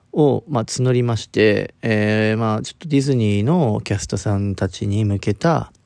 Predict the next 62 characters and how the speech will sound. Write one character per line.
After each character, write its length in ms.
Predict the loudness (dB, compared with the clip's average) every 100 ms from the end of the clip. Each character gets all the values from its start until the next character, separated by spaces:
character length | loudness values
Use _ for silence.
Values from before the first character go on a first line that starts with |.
| _ -20 -20 -20 -20 -20 _ _ _ -2
ま 100 | 0
あ、 40 |
そ 240 | 2 2
う 60 | 2
い 160 | 2 2
う、 40 |
な 120 | 2
ん 80 | 0
て 100 | -2
い 40 |
う 0 |
ん 40 | -6
で 60 |
す 60 | -6
か 100 | -2
ね、 200 | 0 0
そ 120 | 0
の 80 | -2
写 160 | 0 -2
真 400 | -2 -2 0 0
を、 60 |
皆 180 | 0 0
さ 120 | 0
ん 60 | 0
の 60 |
笑 160 | 0 2
顔 220 | 2 2
の 160 | -2 -4
写 160 | -4
真 340 | -4 -2 0 0
を、 320 | 0 0 -2 -10 -20 -20 -10 -2
ま 180 | 0
あ、 40 | 0
集 140 | 0 0
め 120 | 0
て、 160 | -2
そ 140 | -4 -2
れ 140 | -2
を 40 | -2
一 220 | -2 -4
つ 140 | -4
の 220 | -6 -8 -18 _ _
ね、 160 | -4 -2
写 160 | -4
真 520 | -2 -2 -2 0 -2
を 140 | -2 -6
こ 100 | -14 -16
う 40 |
切 140 | -6
り 100 | -4
取 180 | -2 -6
っ 20 | -8 _
て、 360 | 0 0 0 -4 -16 -20 -20 _ _
切 120 | -4
り 80 | -2
貼 120 | 0
り 120 | -2 -4
し 120 | -6
て、 340 | -2 0 -2 -6 _ _ _ _ _ _ _ -6
ま 200 | -2 -2
あ、 40 |
こ 320 | -2 -6 -6